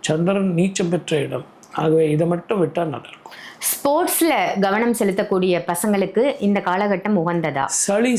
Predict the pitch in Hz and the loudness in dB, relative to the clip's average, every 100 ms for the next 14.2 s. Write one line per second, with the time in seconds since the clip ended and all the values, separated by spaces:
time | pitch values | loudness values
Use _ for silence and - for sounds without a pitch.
0 | - 185 185 180 180 180 165 151 151 170 | 0 2 2 2 -2 -4 -6 -4 -2 0
1 | 175 - 202 214 190 170 165 160 156 156 | 0 0 0 0 2 2 2 2 0 -6
2 | 175 151 139 143 165 156 170 - 175 156 | -4 -2 0 0 0 0 0 0 0 0
3 | 143 147 151 143 - 147 135 127 143 165 | -2 0 -2 -2 -8 -4 -4 -2 0 2
4 | 147 170 175 170 180 185 196 170 160 190 | 2 2 2 0 -2 0 0 0 0 -4
5 | 185 - 170 208 240 247 214 160 170 170 | -6 -2 0 2 0 0 0 0 0 2
6 | 190 - 139 127 - 127 - - - - | 0 -2 -4 -4 -6 -8 -10 -18 -20 -20
7 | - - - 220 302 339 233 196 294 294 | -20 -8 -2 0 2 2 2 2 2 2
8 | 233 214 214 - 240 277 247 226 220 196 | 2 0 -4 -2 0 2 2 2 0 0
9 | 220 233 370 349 302 254 269 214 214 208 | -2 0 0 2 0 0 0 0 0 0
10 | 180 - 233 202 226 226 208 - - - | 0 -2 0 -2 0 -2 0 -2 -2 0
11 | 226 190 170 247 285 208 202 247 214 247 | 0 0 0 0 0 0 0 0 0 0
12 | 240 226 - 359 330 262 254 247 214 190 | 0 0 0 2 2 0 -2 -2 0 0
13 | 185 277 - - - 233 302 381 403 392 | 0 -2 -6 -10 0 2 2 2 0 0
14 | 359 262 | 0 0